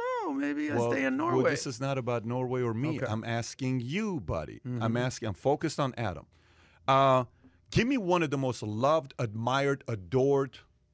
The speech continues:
Speaker 2: presidents of all time on both sides of the aisle that they love him. Both sides of the aisle. It's a very easy name.
Speaker 1: Yeah, Lincoln, obviously.
Speaker 2: Okay, but give me one that's in the last hundred years.
Speaker 1: J F K.
Speaker 2: J F K.
Speaker 1: Sure.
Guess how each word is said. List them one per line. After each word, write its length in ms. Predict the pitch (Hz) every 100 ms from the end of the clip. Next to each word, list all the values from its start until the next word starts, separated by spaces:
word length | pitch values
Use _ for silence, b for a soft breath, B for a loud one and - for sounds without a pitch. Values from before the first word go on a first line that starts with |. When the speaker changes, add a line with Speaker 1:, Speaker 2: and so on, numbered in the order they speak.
| _
Speaker 2:
presidents 640 | - - 151 143 131 127 -
of 160 | 117 110
all 160 | 123
time 280 | 123 131 123
on 200 | 110 92 82
both 260 | 131 139
sides 340 | - 123 120 110
of 60 |
the 120 | 101 110
aisle 220 | 117 113
that 160 | 104
they 140 | - 98
love 240 | 95 87
him. 100 | 71 - _ _ _ _ -
Both 180 | 202
sides 260 | - 139 104
of 60 | 95
the 140 | 82
aisle. 160 | 50 - _ _ _ _ _
It's 160 | - 160
a 60 | 170
very 200 | 185 147
easy 160 | 117
name. 140 | 113 87
Speaker 1:
Yeah, 140 | 123
Lincoln, 400 | 131 170 131 120
obviously. 440 | 123 120 117 - 160
Speaker 2:
Okay, 280 | - 139
but 160 | 127 139
give 160 | 160 214
me 80 |
one 300 | 180 151 147
that's 180 | 135 127
in 80 | 127
the 80 | 117
last 240 | 120 113
hundred 300 | 120 110 87
years. 360 | 80 65 - - _ _
Speaker 1:
J 200 | 143 135
F 120 | 120
K. 160 | - -
Speaker 2:
J 180 | 226 262
F 140 | 254
K. 240 | - 254 - -
Speaker 1:
Sure. 260 | - 113